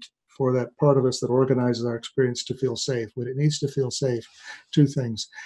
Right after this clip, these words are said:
It needs to feel loved, loving presence, and it also needs to feel gotten.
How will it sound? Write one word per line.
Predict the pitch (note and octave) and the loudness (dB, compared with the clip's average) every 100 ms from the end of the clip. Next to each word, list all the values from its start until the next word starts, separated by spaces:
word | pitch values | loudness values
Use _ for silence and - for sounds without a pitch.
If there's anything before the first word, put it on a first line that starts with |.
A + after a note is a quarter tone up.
| - | -10
It | D#3+ | 0
needs | F3 G3 - | 2 2 0
to | D3+ | 2
feel | D#3 | 4
loved, | C3 C3 A#2 B2+ - _ _ _ _ _ _ _ _ - C#3 B2+ _ _ | 6 4 0 -6 -16 _ _ _ _ _ _ _ _ -20 -20 -20 _ _
loving | C3+ A#2+ A#2 | -6 -6 -4
presence, | C#3+ C3 A2 B2+ - _ _ | -2 -2 -4 -10 -12 _ _
and | D3 C3+ | 0 2
it | |
also | F#3 F#3+ F3 | 2 2 4
needs | D#3 D3+ | 4 2
to | D3+ | -2
feel | C#3 B2 | 0 0
gotten. | B2+ C3+ - E2 D2+ | 2 0 0 -8 -12